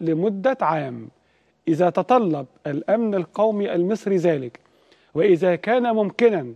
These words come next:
بالتعاون مع الصين أو دول أخرى لابد أن نعيد النظر. لما بنقول ده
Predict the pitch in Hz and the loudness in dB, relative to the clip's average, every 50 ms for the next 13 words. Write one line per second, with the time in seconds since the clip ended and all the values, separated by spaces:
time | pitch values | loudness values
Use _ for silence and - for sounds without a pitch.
0 | - - 143 143 - - 170 170 190 208 214 190 185 180 180 175 156 - - 196 | -12 -10 -10 -10 -6 -2 0 2 2 2 0 0 0 0 0 0 -2 -6 -4 -2
1 | 196 175 151 120 - - - 151 143 143 175 196 202 190 - - 240 247 240 - | 0 0 0 -2 -4 -8 -8 -8 -4 0 2 2 2 2 2 0 0 0 0 0
2 | 254 269 294 294 - _ _ _ _ _ _ - - 160 170 175 175 175 196 208 | -2 -2 -2 -2 -4 _ _ _ _ _ _ -2 0 2 2 4 4 4 4 2
3 | 180 160 151 - - 170 165 165 156 151 143 160 208 262 254 226 240 202 190 180 | 2 0 -8 -10 -6 -4 -4 -2 -2 -2 -2 -2 -2 0 0 0 0 0 2 2
4 | 165 135 143 135 107 110 113 _ _ _ _ _ _ _ _ _ _ _ - 147 | 0 0 -2 -6 -8 -12 -16 _ _ _ _ _ _ _ _ _ _ _ -2 2
5 | 165 214 262 262 262 226 214 214 - 214 254 254 233 196 240 277 302 | 2 4 4 4 4 2 2 0 0 0 0 0 2 2 2 0 0